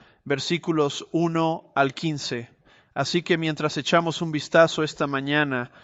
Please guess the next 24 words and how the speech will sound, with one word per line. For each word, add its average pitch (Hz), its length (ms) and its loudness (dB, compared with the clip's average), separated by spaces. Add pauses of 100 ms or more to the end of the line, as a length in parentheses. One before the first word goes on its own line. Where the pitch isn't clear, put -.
(260)
a 139 120 4
los 139 200 0
versículos 143 640 -2
del 139 200 0
uno 147 200 0
al 139 100 -2
quince, 147 560 -4 (380)
ni 143 100 -8
siquiera 147 340 0
estoy 143 260 -2
seguro 143 440 0
de 135 100 0
hasta 131 240 -2
dónde 139 300 -2
llegaremos 135 580 -2
hoy, 143 240 2 (380)
pero 143 200 -2
tienes 160 440 -2
el 143 120 -2
nacimiento 143 840 -2 (360)
de 135 180 0
Caín 143 720 2
y 135 160 0
Abel, 135 500 0